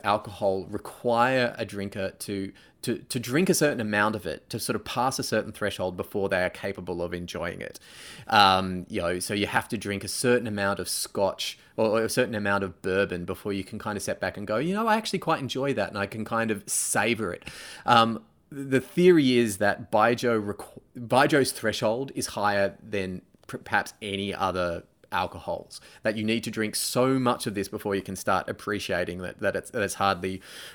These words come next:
worth the investment of time and brain cells. Um, but yeah, so what, uh, the, the, the, the reason you brought this up is that, um, you know, starting about, oh, I guess it's maybe fifteen years ago now,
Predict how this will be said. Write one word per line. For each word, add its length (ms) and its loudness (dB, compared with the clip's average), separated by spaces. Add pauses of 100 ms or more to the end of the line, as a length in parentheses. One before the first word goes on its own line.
(160)
worth 480 4
the 100 -2
investment 360 0
of 80 -6
time 260 0
and 100 -6
brain 240 0
cells. 380 -4 (420)
Um, 360 4 (580)
but 340 6 (140)
yeah, 320 6
so 180 4
what, 260 6 (100)
uh, 240 6
the, 340 -4 (480)
the, 120 -6
the, 220 -12
the 120 -4
reason 280 6
you 80 4
brought 220 2
this 200 -6
up 220 0
is 200 -6
that, 400 0
um, 500 -2 (240)
you 120 -4
know, 180 4
starting 600 0
about, 340 0
oh, 80 -10
I 80 -8
guess 220 -6
it's 260 -10
maybe 260 -6
fifteen 600 -8
years 280 -2
ago 240 -2
now, 340 -10